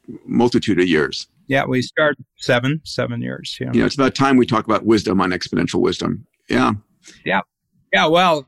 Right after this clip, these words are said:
Speaker 2: the two go together. Exponentials make wisdom, and wisdom makes
Speaker 1: Mm.
Speaker 2: exponentials. So it'll be interesting because this buildup of collective knowledge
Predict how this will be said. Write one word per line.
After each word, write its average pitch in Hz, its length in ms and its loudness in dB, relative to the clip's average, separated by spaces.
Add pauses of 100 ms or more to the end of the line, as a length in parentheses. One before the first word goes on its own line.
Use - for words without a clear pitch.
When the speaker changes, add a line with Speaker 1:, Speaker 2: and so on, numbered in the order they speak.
(220)
Speaker 2:
the 147 140 4
two 185 180 4
go 165 220 4
together. 139 540 2
Exponentials 127 840 -2
make 123 240 0
wisdom, 131 440 0
and 120 140 -2
wisdom 120 360 -2
makes 113 260 -4
Speaker 1:
Mm. 107 180 2
Speaker 2:
exponentials. 107 760 -6 (380)
So 117 440 0 (500)
it'll 151 180 4
be 139 260 2 (320)
interesting 139 680 2
because 117 680 -2 (320)
this 135 220 2
buildup 151 640 2
of 110 180 -2
collective 131 580 0
knowledge 113 800 0